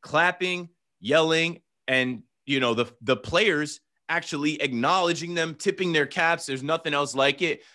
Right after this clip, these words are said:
And you'll miss it if you're sitting in line, um, with, uh, fifty people in front of you scanning tickets.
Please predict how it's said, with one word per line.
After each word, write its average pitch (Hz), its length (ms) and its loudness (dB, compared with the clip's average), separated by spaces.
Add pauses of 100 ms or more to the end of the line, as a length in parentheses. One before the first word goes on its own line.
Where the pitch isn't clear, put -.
And 160 120 2
you'll 185 200 4
miss 202 260 2
it 147 80 2
if 135 140 -2
you're 147 160 4
sitting 143 340 -2
in 135 140 0
line, 127 420 2 (340)
um, 113 540 0
with, 120 240 -2
uh, 113 400 2 (220)
fifty 165 320 -2
people 135 340 0
in 117 80 0
front 123 240 2
of 117 60 2
you 117 160 2
scanning 117 460 0
tickets. - 520 -8